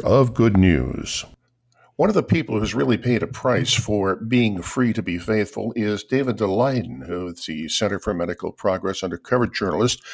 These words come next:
who exposed Planned Parenthood's, uh, trafficking of baby body parts.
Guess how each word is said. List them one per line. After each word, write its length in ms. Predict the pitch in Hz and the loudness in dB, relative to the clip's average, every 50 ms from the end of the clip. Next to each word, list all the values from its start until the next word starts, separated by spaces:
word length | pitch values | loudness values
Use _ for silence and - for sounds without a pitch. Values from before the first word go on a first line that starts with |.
| - - - | -18 -12 -2
who 80 | - 139 | 0 0
exposed 680 | 139 131 127 - - - - 160 160 160 151 139 - - | 0 0 0 -2 -2 0 2 2 2 2 2 0 -2 -2
Planned 380 | - 139 139 139 131 120 113 | 0 0 2 2 2 0 0
Parenthood's, 760 | - - - - 170 160 165 - - - - - - - - - _ - _ _ _ _ _ - _ _ _ _ - 82 - - | -2 -8 -4 0 0 0 0 0 0 -2 -2 -2 -2 -4 -6 -6 _ -20 _ _ _ _ _ -20 _ _ _ _ -4 -4 -2 2
uh, 180 | 98 98 98 95 | 2 2 2 0
trafficking 480 | - - 127 - - - 120 117 117 - | 0 -2 -2 -2 -2 0 0 0 2 0
of 140 | 92 90 - | -2 -8 -4
baby 280 | - 117 123 123 117 | -2 -2 -2 0 -2
body 360 | 110 - - 95 104 95 76 69 | -2 -2 -2 -2 0 -2 -4 -6
parts. 560 | 62 - - - - - - - - - | -8 -12 -12 -10 -10 -12 -12 -12 -12 -12